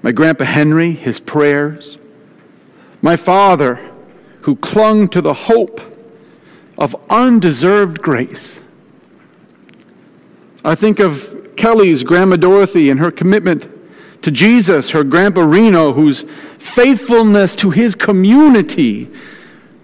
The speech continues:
just shine through. These are legacies. A couple months ago, my father-in-law hands me a Bible.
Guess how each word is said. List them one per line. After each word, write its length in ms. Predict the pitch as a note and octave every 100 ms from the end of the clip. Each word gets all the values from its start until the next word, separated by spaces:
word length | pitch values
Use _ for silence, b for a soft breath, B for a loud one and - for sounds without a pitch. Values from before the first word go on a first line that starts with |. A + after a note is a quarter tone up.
| _ _
just 240 | - -
shine 720 | - - - - F3+ E3+ D#3
through. 500 | C#3+ D#3+ D3+ C3 B2
These 500 | A#2+ C3+ E3+ F#3 F3+
are 160 | D3 C3
legacies. 960 | B2+ C#3 D#3+ D#3 D3 - A#2 G#2+ - B B B -
A 80 |
couple 300 | C3 G3 F#3+
months 280 | F#3+ F#3 E3+
ago, 320 | E3 E3 F#3
my 260 | F3 D3+ D3
father-in-law 680 | - F3+ F#3+ E3+ D#3 C#3+ B2
hands 380 | C3+ F3+ F3+ D3+
me 140 | D#3+
a 60 | D3+
Bible. 520 | D#3+ F3+ F3 A2